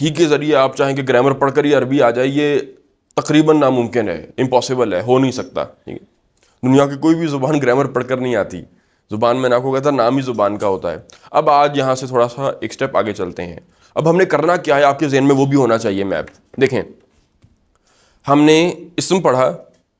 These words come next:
इसम के कैरेक्टरिस्टिक्स पढ़ लिए। जिस तरह हमने देखा था कि लफ्ज़,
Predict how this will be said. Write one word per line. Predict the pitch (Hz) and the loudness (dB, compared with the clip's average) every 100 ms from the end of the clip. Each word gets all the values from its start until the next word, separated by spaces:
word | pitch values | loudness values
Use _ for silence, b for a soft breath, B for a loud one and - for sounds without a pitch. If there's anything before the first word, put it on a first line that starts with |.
| _ _ _ _ _ _ | _ _ _ _ _ _
इसम | - 165 | -2 2
के | 170 | 2
कैरेक्टरिस्टिक्स | 165 165 - 156 151 175 | 2 -2 -2 -4 -2 -4
पढ़ | - 117 | 0 0
लिए। | 101 95 95 - _ _ _ _ _ _ _ _ _ _ _ _ _ _ _ _ _ - | 0 -4 -8 -10 _ _ _ _ _ _ _ _ _ _ _ _ _ _ _ _ _ -8
जिस | 131 | -4
तरह | 190 180 | 0 2
हमने | 165 165 | 2 0
देखा | 143 156 | 0 -2
था | 160 | -2
कि | 165 170 | -2 -2
लफ्ज़, | 143 123 135 127 - | 0 2 2 0 -10